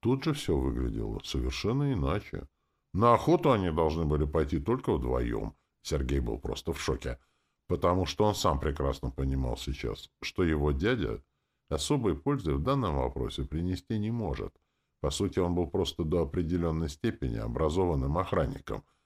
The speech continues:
возможно, даже хорошим охранником — но вот в виде того же охотника он не выступал ни разу. И вполне естественно было то, что парень сейчас очень сильно переживал.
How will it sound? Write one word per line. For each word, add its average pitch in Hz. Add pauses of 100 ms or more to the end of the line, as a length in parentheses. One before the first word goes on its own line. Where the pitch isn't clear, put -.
(140)
возможно, 98
даже 143
хорошим 95
охранником — 85 (500)
но 82
вот 92
в 92
виде 90
того 82
же 76
охотника -
он 113
не 95
выступал 80
ни 76
разу. 62 (460)
И -
вполне 123
естественно 90
было 69
то, 69
что - (100)
парень 60
сейчас 143 (500)
очень 135
сильно 60
переживал. 58